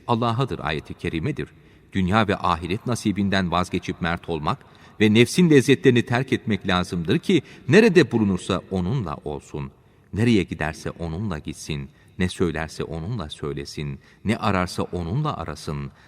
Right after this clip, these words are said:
Sakın onun senden uzak olduğunu sanma. Belki sen ondan uzaksın. Sen, sensiz sende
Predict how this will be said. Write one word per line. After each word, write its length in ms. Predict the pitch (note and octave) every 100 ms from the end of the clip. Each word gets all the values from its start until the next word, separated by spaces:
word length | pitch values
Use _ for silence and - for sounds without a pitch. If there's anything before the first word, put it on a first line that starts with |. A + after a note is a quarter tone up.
| _
Sakın 480 | - B2+ - C#3 G#2+
onun 300 | G#2 A2 A2
senden 380 | - G#2 G2+
uzak 300 | F2+ G2+ F#2+
olduğunu 340 | F#2 E2+ E2+ D#2
sanma. 540 | - D#2+ B2+ F2+ C#2 - - - -
Belki 280 | F#2+ F#2 G2+
sen 280 | - D#3
ondan 340 | F3+ A2+ D#2+ D2
uzaksın. 600 | D2 D2+ - F2 D2+ C#2+ - -
Sen, 440 | - A#2+ B2 G2+ - - -
sensiz 560 | - F#2+ F2+ - G3 D#3
sende 520 | - G2+ F2 F2